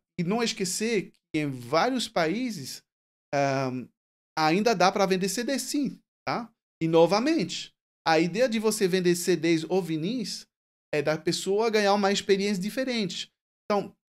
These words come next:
quando você gosta muito do artista, sinceramente, o suporte pouco importa.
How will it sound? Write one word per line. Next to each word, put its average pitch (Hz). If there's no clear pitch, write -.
quando 294
você 294
gosta 196
muito 214
do 208
artista, 175
sinceramente, 202
o 185
suporte 208
pouco 233
importa. 202